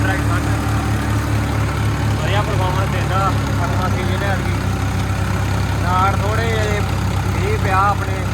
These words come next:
ਤਿੰਨ ਚਾਰ ਦਿਨ ਪਹਿਲਾਂ, ਉਹਦੇ ਕਰਕੇ ਛੇਲੇ ਆ ਜੀ ਵਿੱਚ।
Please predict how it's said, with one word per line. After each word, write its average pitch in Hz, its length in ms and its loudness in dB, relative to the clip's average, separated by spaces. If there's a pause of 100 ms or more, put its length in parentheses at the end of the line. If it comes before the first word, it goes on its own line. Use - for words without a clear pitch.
(160)
ਤਿੰਨ - 240 0
ਚਾਰ 180 160 0
ਦਿਨ 190 240 0
ਪਹਿਲਾਂ, 190 260 0 (600)
ਉਹਦੇ - 120 0
ਕਰਕੇ - 260 0 (100)
ਛੇਲੇ - 300 2
ਆ 190 100 2
ਜੀ 107 120 2
ਵਿੱਚ। 104 200 0